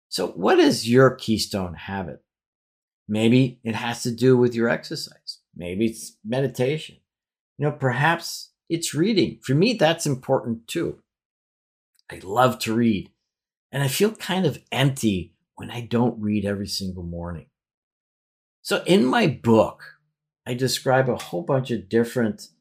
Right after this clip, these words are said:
habits that are worthwhile for you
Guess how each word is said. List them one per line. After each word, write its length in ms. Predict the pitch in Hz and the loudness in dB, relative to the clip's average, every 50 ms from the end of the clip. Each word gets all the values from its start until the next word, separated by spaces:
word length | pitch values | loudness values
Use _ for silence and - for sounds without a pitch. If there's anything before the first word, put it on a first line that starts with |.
| _ _ _ _ _ - | _ _ _ _ _ -18
habits 840 | - - - - 127 123 127 107 92 82 82 - - - - - _ _ _ _ _ _ - | -12 -10 -6 -2 2 2 2 2 2 -4 -8 -10 -12 -14 -14 -14 _ _ _ _ _ _ -4
that 200 | - 123 - - | -4 -2 -2 0
are 160 | - 123 127 | 2 2 2
worthwhile 1000 | 123 120 110 113 123 139 175 190 185 - - 113 107 107 104 101 98 107 120 139 | 2 2 2 4 6 6 6 6 2 -6 -4 -2 0 0 0 0 0 0 0 -2
for 340 | 135 - - - 110 110 113 | -4 -8 -12 -6 -2 -2 -2
you 320 | 113 98 92 95 92 101 | -2 -2 -4 -6 -6 -6